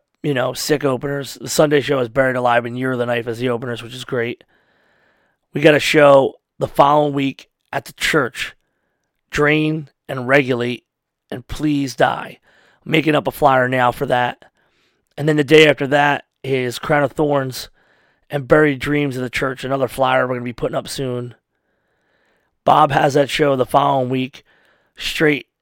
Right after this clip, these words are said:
Ritz style hardcore show flyer for Dead Heat, Pain of Truth, Lights Question, End It, Ap-, Age of Apocalypse,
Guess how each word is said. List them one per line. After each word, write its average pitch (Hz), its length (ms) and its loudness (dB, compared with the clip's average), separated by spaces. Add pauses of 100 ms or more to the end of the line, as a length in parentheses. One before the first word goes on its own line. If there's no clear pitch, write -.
(360)
Ritz 151 560 -2 (540)
style 139 420 0
hardcore 143 480 0
show 131 320 0
flyer 127 560 -2 (480)
for 131 320 -4
Dead 147 260 4
Heat, 135 340 -4 (120)
Pain 156 220 -2
of 143 80 -6
Truth, - 500 -4 (160)
Lights 147 260 0
Question, 147 560 -4
End 151 220 0
It, 135 220 -2
Ap-, - 280 -6
Age 156 180 0
of 151 60 -2
Apocalypse, 151 600 0